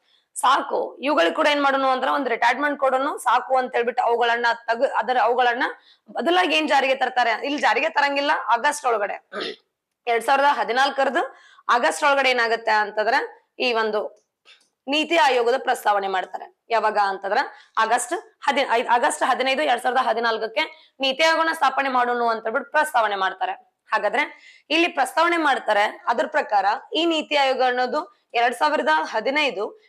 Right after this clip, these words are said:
ಜನವರಿ ಒಂದಕ್ಕೆ ಏನಾಗುತ್ತೆ ಅಂತಂದ್ರೆ ನೀತಿ ಆಯೋಗ ಜಾರಿಗೆ ಬರುತ್ತೆ.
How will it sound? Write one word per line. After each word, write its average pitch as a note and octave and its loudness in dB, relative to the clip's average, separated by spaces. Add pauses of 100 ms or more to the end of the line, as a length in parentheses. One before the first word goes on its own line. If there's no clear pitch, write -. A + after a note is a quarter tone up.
(120)
ಜನವರಿ D#4+ 0
ಒಂದಕ್ಕೆ C4+ 0
ಏನಾಗುತ್ತೆ A3 -2
ಅಂತಂದ್ರೆ G3+ -2
ನೀತಿ C#4+ -4
ಆಯೋಗ F#3+ 0
ಜಾರಿಗೆ G3+ -2
ಬರುತ್ತೆ. F3 -8